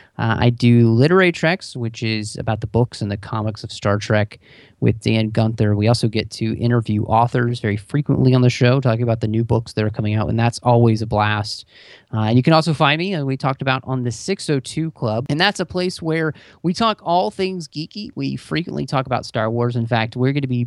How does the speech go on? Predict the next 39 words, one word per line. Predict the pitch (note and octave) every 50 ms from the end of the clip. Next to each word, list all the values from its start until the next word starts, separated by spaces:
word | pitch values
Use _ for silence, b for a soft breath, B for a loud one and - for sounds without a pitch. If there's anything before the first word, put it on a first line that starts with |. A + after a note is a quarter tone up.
| - _
pretty | - - - D#3 D3+ D3+ D3+ C#3 A#2 A#2 - -
dominated | C3 A2+ A#2 A#2+ A#2+ A#2+ A#2 A2+ A2 A2+
by | - A2 A2 G#2
Star | G#2 - - A#2 A2 A2
Wars | G#2+ G#2+ G#2+ G#2 G2 - - -
all | B2 B2 B2 B2
the | B2+
way | B2 B2 A#2 A2+
to | A2+ - A2+
The | G#2+
Force | - - A#2 A2 G2+ -
Awakens. | A#2 G#2+ G#2+ G#2 G#2 - G#2 G#2 G#2+ G#2+ -
It's | G#2 - -
gonna | - A2+ G#2+
be | A2 - -
excellent. | A2 G#2 - - A2 G#2+ F2+
Uh, | G#2+ G#2+ - B B B B B B B
we've | C#3 C3+ B2+
got | C#3+ A#2 -
supplementals | - - D3 B2+ A#2 A#2+ A2+ B2+ C3+ C3+ C#3+ C3+ C3 -
coming | - C3+ C3+ B2+ B2+
out | B2+ B2 A#2+
the | B2+
wazoo, | B2 B2 B2 B2+ B2 A#2 B2 B2+ B2+ B2+ B2+ B2 B2 A#2+ A#2+ A#2 -
uh, | A#2 A#2+
as | G#2+ D2 F#2 A2+ G#2+ -
well, | A#2+ B2 B2 A#2+ A#2+ B2 A#2+ A#2+ A2+
with, | A2+ G#2+ G2+ G#2 -
uh, | A2 G#2
Jessica | G#2 A2+ G#2+ G2+ - A2
Jones | G2+ G2 - A#2+ A#2+ B2 B2 B2 A#2+ A#2 A2+ - -
coming | - C3 A#2+ A2+ A2+ A2+
out | A2 A2 G#2+ A2 G#2 -
and | G#2+ G#2+ G#2 G#2+ B B B B B B B B - -
Mockingjay | - G2 F#2 G2+ A#2+ B2 B2+ B2 B2+ - - B2 A#2+ A#2 A#2 A2+ A#2+ A#2 A2+ A2+ A#2 A2
Part | - A#2 G#2+ G#2 F#2+ - _ _ -
Two. | - - F3 E3 D#3+ D#3 D#3 D3+ D3+ D3+ D3 C#3+ C#3 B2+
I | A2 A2+
mean, | A2 G#2+ G#2 G#2 G#2